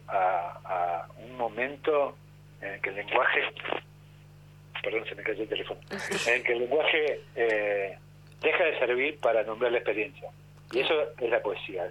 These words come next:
Speaker 1: o eso debería ser la alta poesía, digamos, como un momento de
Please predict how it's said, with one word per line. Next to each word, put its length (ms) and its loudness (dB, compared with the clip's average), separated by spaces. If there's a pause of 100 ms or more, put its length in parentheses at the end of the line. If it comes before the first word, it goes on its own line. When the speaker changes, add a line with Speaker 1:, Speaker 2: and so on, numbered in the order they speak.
(100)
Speaker 1:
o 120 4
eso 160 2
debería 420 0
ser 220 2 (480)
la 140 0
alta 260 -2
poesía, 360 -2
digamos, 360 -4 (380)
como 160 -4
un 60 -8
momento 400 0
de 260 0